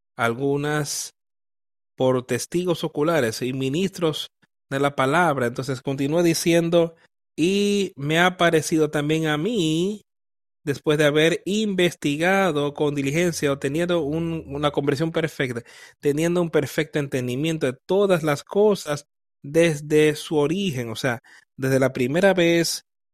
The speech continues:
que él estuvo alrededor de Cristo, la primera vez que él había oído de él. Le dice, "Mm, he tenido un perfecto entendimiento, investigado con diligencia."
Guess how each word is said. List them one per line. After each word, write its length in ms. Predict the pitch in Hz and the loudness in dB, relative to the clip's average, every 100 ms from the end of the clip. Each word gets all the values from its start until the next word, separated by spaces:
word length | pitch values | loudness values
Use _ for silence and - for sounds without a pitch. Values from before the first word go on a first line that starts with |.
| _ - | _ -4
que 60 | |
él 60 | 147 | 0
estuvo 360 | 143 - 175 | 0 0 2
alrededor 480 | 160 147 143 151 175 | 4 4 4 2 4
de 160 | 175 151 | 0 -2
Cristo, 480 | 170 208 214 - 160 | -2 0 -2 2 4
la 120 | 156 | 4
primera 380 | 160 165 196 196 | 2 2 4 4
vez 460 | 160 160 156 - _ _ _ - | 4 4 2 -2 _ _ _ -4
que 120 | 165 | 2
él 80 | 170 | 4
había 320 | 175 185 180 | 4 4 4
oído 640 | 165 165 226 247 233 180 | 2 2 2 0 0 2
de 240 | 139 127 113 | 4 4 2
él. 100 | 107 | 0
Le 60 | 131 | -2
dice, 360 | 143 156 131 _ - - _ _ _ _ _ _ _ _ - | -2 -2 -4 _ -20 -20 _ _ _ _ _ _ _ _ -12
"Mm, 200 | 135 131 - | -10 -10 -8
he 160 | 139 151 | -4 -4
tenido 400 | 151 147 160 156 | -2 -2 0 -2
un 80 | 147 | 0
perfecto 520 | 143 127 175 165 175 | -4 -2 -6 -6 -6
entendimiento, 580 | 160 151 127 131 170 147 | -4 -4 -4 -4 -4 -2
investigado 680 | 131 - 120 139 240 240 | -4 -4 -6 -2 -2 -2
con 120 | 156 131 113 | -2 -6 -4
diligencia." 1000 | 110 101 110 185 151 - 73 - - | -6 -6 -6 -6 -6 -10 -12 -12 -14